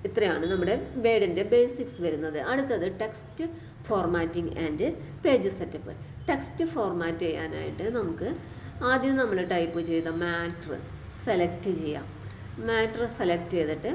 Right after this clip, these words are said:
ഫോർമാറ്റ് ചെയ്യാം. ഫോർമാറ്റിംഗ് എന്ന് ഉദ്ദേശിക്കുന്നത് ഫോണ്ട് ചേഞ്ച് ചെയ്യുക, ഫോണ്ട് സൈസ് ചേഞ്ച് ചെയ്യുക, കളർ ചേഞ്ച് ചെയ്യുക, ഏഹ്,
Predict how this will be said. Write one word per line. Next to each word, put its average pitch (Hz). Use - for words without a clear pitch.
ഫോർമാറ്റ് 196
ചെയ്യാം. 156
ഫോർമാറ്റിംഗ് 180
എന്ന് 170
ഉദ്ദേശിക്കുന്നത് 165
ഫോണ്ട് 165
ചേഞ്ച് 175
ചെയ്യുക, 156
ഫോണ്ട് 190
സൈസ് 202
ചേഞ്ച് 151
ചെയ്യുക, 151
കളർ 220
ചേഞ്ച് 170
ചെയ്യുക, 151
ഏഹ്, 208